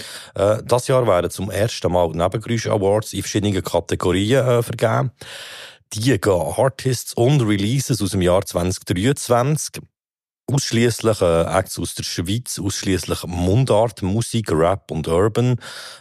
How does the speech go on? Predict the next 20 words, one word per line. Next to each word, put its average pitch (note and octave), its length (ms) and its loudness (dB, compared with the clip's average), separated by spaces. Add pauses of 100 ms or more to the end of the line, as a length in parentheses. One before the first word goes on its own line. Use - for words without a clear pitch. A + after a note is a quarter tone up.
Äh, E2 360 2
auf E2 200 -8
Instagram A#2 540 2
hat's F#2 140 -2
in G2+ 60 -2
der F2+ 100 2
letzten F#2 320 0
Woche F2 460 0
Online-Votings B2 920 0
gegeben, G2+ 220 2
zuerst - 260 -2
in D#2+ 60 -2
der E2 80 0
Vorrunde A#2+ 760 0
und F2 300 -2
bis F#2+ 180 0
vorgestern F2+ 600 0
auch G2+ 140 0
zum F#2 200 -2
Finale. F#2+ 560 2